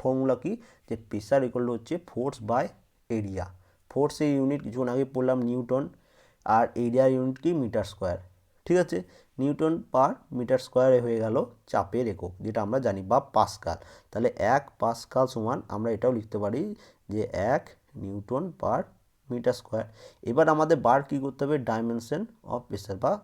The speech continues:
মাত্রা। এবার দেখো নিউটন per meter square, নিউটন by meter square। এবার নিউটনের ভ্যালুটা কি? আমরা কিছুক্ষণ আগেই এতক্ষণ ধরে পড়ছিলাম যে কেজি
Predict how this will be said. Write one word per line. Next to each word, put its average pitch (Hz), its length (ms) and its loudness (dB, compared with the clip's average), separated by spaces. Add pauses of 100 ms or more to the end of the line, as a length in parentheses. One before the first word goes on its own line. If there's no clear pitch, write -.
(220)
মাত্রা। 117 360 -4 (480)
এবার 127 180 4 (100)
দেখো 98 200 -2 (200)
নিউটন 139 420 -2 (280)
per 120 200 2 (120)
meter 107 300 -2
square, - 280 -10
নিউটন 123 320 -4
by 139 160 6
meter 120 260 -4
square। 120 260 -4
এবার 120 200 0
নিউটনের 139 400 0
ভ্যালুটা 135 360 0
কি? 170 80 -4 (380)
আমরা 117 200 -2
কিছুক্ষণ 127 320 0
আগেই 135 240 0
এতক্ষণ 131 280 0
ধরে 135 120 2 (100)
পড়ছিলাম 127 400 -2
যে 147 60 -4 (120)
কেজি 113 280 -2